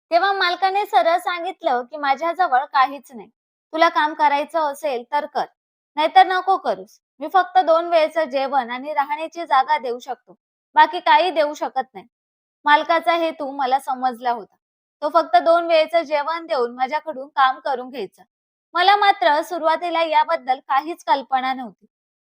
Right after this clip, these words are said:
त्यामुळे मी तिथून निघण्याचा निर्णय घेतला. जाताना त्याच्याकडून काही पैसे मागितले,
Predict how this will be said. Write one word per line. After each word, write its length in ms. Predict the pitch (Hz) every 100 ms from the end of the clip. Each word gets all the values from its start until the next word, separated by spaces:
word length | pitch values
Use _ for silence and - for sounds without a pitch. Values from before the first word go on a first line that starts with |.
| -
त्यामुळे 460 | 285 302 320 254 277
मी 140 | 302
तिथून 340 | 302 294 339
निघण्याचा 520 | 311 277 302 330 311 302
निर्णय 380 | 285 262 294 277
घेतला. 320 | 277 - 190 - _ _ _ _
जाताना 480 | 320 320 381 370 339
त्याच्याकडून 580 | 349 320 349 359 349 330
काही 200 | 330 320
पैसे 380 | 302 277 285 330
मागितले, 460 | 269 220 208 190